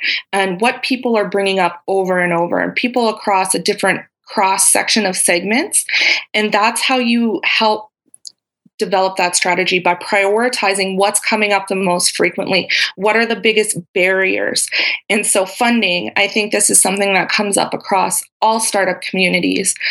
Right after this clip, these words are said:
Um, there's not enough funding happening. So how do you then look at what you're doing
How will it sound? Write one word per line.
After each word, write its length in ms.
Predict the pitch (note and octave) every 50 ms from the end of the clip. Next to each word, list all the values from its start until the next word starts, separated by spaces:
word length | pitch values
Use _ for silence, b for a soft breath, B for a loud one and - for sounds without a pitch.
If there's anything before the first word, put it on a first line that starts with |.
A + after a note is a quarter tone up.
| B B B B -
Um, 380 | - F#3+ F#3 F3+ F3+ F3 F3 - -
there's 180 | G3+ G3 G3
not 160 | G#3 G3+ G3
enough 260 | G3 F#3+ F3+ F3 - -
funding 360 | - F3+ F3 F3 F3+ - -
happening. 540 | - - - - - - - - - - -
So 180 | - - G3 -
how 220 | - A#3+ A#3 A#3+
do 60 | A#3+ A#3
you 220 | A#3 A#3 A#3 G3+
then 380 | F#3 G3 F#3 F3+ F#3 F#3 F#3 B B B B B B B B B B _ _ _ _ _ _ _ _ _ -
look 240 | G3+ G3 A#3 B3 B3+
at 140 | A3+ A3
what 160 | G3 G3 F#3 -
you're 180 | G3+ F#3 F3
doing 640 | F3 - G#3+ G#3+ G#3+ G3 F3 E3+ F3 G#3 C#4 F#4 -